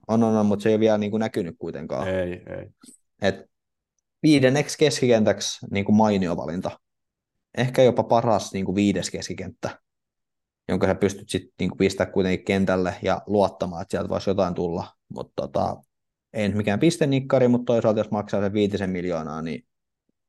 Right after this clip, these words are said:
Speaker 1: tarviiko sun niinku oikeastaan ollakaan? Ja nyt kuitenkin tehnyt niitä, et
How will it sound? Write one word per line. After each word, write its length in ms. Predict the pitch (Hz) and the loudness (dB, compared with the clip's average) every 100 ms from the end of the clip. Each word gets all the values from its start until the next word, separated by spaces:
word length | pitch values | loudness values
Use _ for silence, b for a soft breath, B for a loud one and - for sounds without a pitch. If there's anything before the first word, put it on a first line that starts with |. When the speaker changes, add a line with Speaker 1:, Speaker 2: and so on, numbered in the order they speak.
| - | -8
Speaker 1:
tarviiko 320 | 98 90 90 | -4 -4 -4
sun 140 | 80 | -6
niinku 180 | 78 - | -6 -4
oikeastaan 400 | 76 90 - 71 | -2 -4 -4 -4
ollakaan? 500 | 67 82 71 - 58 - _ _ _ | -2 -4 -6 -8 -10 -10 _ _ _
Ja 60 | 107 | -4
nyt 160 | 110 | -2
kuitenkin 300 | - 160 165 | -2 -2 -2
tehnyt 300 | 170 127 92 | 0 0 -2
niitä, 340 | 92 - - | -4 -8 -10
et 80 | - | -8